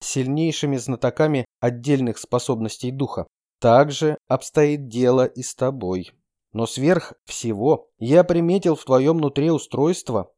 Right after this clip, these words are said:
какого не имела ни одна из твоих предшественниц. Оно представляет собой многоразличную память о предметах для гончей машины излишних,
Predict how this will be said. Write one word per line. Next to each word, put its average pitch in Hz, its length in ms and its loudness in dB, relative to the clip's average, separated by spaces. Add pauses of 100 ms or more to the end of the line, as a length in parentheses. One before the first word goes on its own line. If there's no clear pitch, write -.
(100)
какого 175 580 2
не 170 300 2
имела 151 420 4
ни 127 120 -2
одна 123 300 0
из 110 120 -4
твоих 117 320 -2
предшественниц. 120 880 -4 (320)
Оно 156 220 2
представляет 156 600 0
собой 147 520 -2
многоразличную 139 960 0
память 151 500 0
о 147 140 0
предметах 139 840 -2
для 110 240 2
гончей 127 340 0
машины 135 540 -2
излишних, 120 640 -6